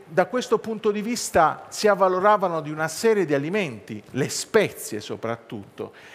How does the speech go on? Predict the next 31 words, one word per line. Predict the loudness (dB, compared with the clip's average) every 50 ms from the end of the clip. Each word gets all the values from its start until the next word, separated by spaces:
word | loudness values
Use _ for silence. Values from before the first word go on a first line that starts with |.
| -8
E | -2 0 0 0 0 -2
nella | -2 0 2 2 2 2
tomba | 2 2 0 2 2 0
di | 0 -2 -2
Tutankhamon | -6 -6 -2 -2 -2 -2 -2 0 0 2 2 0 -2 -4 -8 -10 -8 -4
hanno | -4 -4 -4 -4
trovato, | -6 -4 -2 0 2 2 2 2 0 -2 -4 -4 -4 -6 -8 -14 -16
immaginate, | -10 -6 -6 -4 -4 -4 -4 -4 -4 -4 -6 -6 -6 -6 -4
delle | -2 -2 -2 -2 0 0
anfore | 0 0 -2 -4 -8 -10 -8 -4 -4 -4 -4 -4 -8 -12 -20 -20 -20 -20 -20 -20 _ -14
ricche | -8 -4 -2 -2 -2 -2 -6 -10 -6 0 0 0 0 0 -4 -12 -20 -18 -14
di | -12 -12 -12 -12 -14 -20 _ _ _ _ _ _ _ _ _ _ -20 _ _
olio | -2 0 0 2 0 0 0 2 2 2 2 0 -2 -6 -10 -16 -20 -20 -20 -20 -20 -20 -20
di | -14 -10 -6 -6 -6 -6 -8 _ _ _ _ _ _ -10
cumino, | -6 -4 -2 -2 -2 -4 -4 -6 -8 -8 -10 -12 -12 -14 -14 -14 -18 -20 -20 -20 -20 _ -8
un | -4 -2 -2 0 2
olio | 2 2 4 2 0
essenziale. | 0 -2 -4 -6 -6 -6 -6 -6 0 2 2 2 2 2
Ovviamente | 2 2 2 4 4 2 0 0 -2 -2
l'olio | 0 2 2 2 2 0 -2 -4
si | -4 -4
era | -4 -4
essiccato, | -4 -6 -8 -14 -6 2 4 4 4 4 2 -4 -6
ma | -6 -4
le | -6 -2
tracce | 0 2 0 0 0 -4 -8 -6
facevano | -6 -6 -6 -4 -6 -6 -6 -6
pensare | -4 -4 -6 -4 -2 0 0 0 0
che | -2 -4
erano | -4 -4 -4 -6 -6
colme. | -6 -4 -4 -4 -4 -6 -8 -12 -14